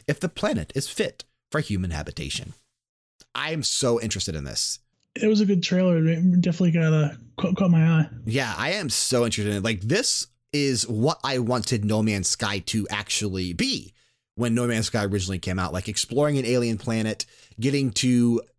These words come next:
Speaker 1: know the life there, the plant life, the actual, you know,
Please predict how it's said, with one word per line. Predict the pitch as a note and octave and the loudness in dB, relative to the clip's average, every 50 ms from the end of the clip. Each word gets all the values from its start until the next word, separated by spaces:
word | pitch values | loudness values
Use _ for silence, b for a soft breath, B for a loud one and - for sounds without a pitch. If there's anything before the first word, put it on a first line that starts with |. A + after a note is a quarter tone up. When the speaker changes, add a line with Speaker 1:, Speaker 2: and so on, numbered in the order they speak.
| _ _ - | _ _ 0
Speaker 1:
know | C3 C3+ C3+ D3 D3+ D3+ | 2 4 4 4 4 4
the | D3 C#3 C3+ | 4 2 2
life | B2+ A#2+ B2+ B2+ A#2 - - | 2 2 2 0 0 -2 -2
there, | - A#2+ A#2+ A#2 A#2 A#2 | 0 2 4 4 4 2
the | G#2+ G#2 G#2+ | 2 0 -2
plant | F#2+ - C3 C3 C3 - A#2 | -4 -2 -2 -2 -2 -2 -2
life, | A#2 A2 A2 A2 G#2+ G2+ - - | -2 0 0 0 -2 -2 -4 -2
the | A#2 A2 | -2 0
actual, | G#2 G#2+ - - - F#2+ G2+ G2 F#2+ - _ _ _ _ _ _ | 0 -2 -4 -6 -6 -4 -4 -4 -6 -8 _ _ _ _ _ _
you | - B2 | -4 -2
know, | A#2 G#2 G2+ G2+ F2+ | -2 0 0 -2 -4